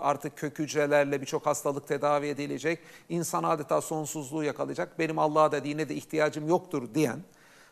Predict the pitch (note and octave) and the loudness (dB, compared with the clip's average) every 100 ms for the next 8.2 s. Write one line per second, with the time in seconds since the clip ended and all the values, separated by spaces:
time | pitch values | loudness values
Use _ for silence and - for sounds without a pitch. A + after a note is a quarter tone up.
0 | _ - G#3 C4 C4+ F3+ F#3 F3+ A3 A#3 | _ 6 8 8 4 2 2 6 8 10
1 | B3+ F#3 G#3+ A#3+ B3+ C4 D#4+ - F#3 C3 | 8 8 4 4 0 0 -2 -2 0 0
2 | - D3+ C#3 A2+ - B2+ A2+ - - _ | -4 -6 -6 -6 -10 -10 -10 -14 -20 _
3 | _ _ _ _ _ _ _ _ - - | _ _ _ _ _ _ _ _ -2 6
4 | B3 C4 D4+ B3 A#3 A3+ G3+ F#3 - F#3 | 6 8 4 6 6 6 4 4 2 2
5 | E3+ E3 E3 - - E3 F#3+ D3+ F3+ G3 | 2 2 0 -2 -8 0 2 2 0 2
6 | F3 D#3 - D3+ B2+ D3+ B3+ - - _ | 2 2 -2 -4 -2 -2 -4 -4 -12 _
7 | _ - F#3 - F#3 F#3+ C#3+ C#3 C3 C3 | _ 2 4 4 0 0 0 -2 -2 -2
8 | B2 | -4